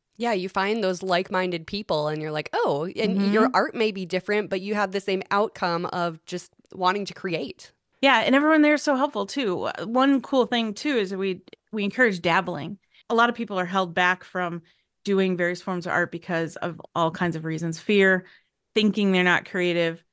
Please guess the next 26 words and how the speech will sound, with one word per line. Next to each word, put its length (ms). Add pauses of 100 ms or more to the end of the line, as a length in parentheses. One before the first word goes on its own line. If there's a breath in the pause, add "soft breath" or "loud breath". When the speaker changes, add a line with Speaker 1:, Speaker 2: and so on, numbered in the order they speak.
Speaker 2:
hesitancy 580
to 120
dive 360
in 160
because 260
they're 120
not 280
familiar 460
with 120
the 80
art 240
form. 260 (260 loud breath)
And 140
we've 180
created 440
ways 520 (340 soft breath)
to 140
be 180
able 180
to 80
go 160
ahead 200
and 80
do 140
it 160
anyway, 520